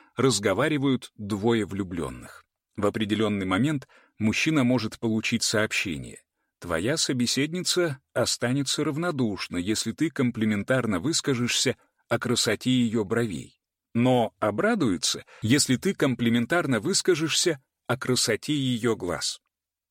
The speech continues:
Может все произойти и по-другому. Мужчина скажет девушке, что считает ее брови прекрасными,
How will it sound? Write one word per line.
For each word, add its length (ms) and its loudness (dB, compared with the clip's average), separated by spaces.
Может 500 -4
все 300 0
произойти 840 -2
и 80 -6
по-другому. 760 -2
Мужчина 520 0
скажет 680 -2
девушке, 640 -2
что 220 -6
считает 520 0
ее 320 -4
брови 440 0
прекрасными, 880 -2